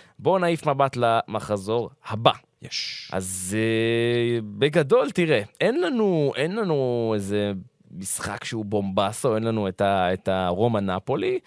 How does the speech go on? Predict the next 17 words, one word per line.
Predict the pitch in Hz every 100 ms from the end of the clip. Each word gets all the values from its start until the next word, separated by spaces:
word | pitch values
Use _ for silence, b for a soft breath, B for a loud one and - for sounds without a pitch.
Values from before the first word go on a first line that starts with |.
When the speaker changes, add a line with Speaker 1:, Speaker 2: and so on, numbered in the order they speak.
| B B B -
Speaker 1:
אבל | 120 120 - - _ _ -
הולכים | - 220 220
לקרות, | - 180 135 107
הולכים | 110 185
לזוז | 170 139 170
דברים | 120 123 110 104
ב-, | 101 98
בטבלה. | 98 104 90 82 - B B
אז | 101
נפולי | 160 165 180 147
תארח | - 117 131 98
את | -
ססוולו | 113 - 123 143 147 135
ותנסה | 120 110 110
לשמור | 104 - 107 107 104
על, | 104
אה, | 104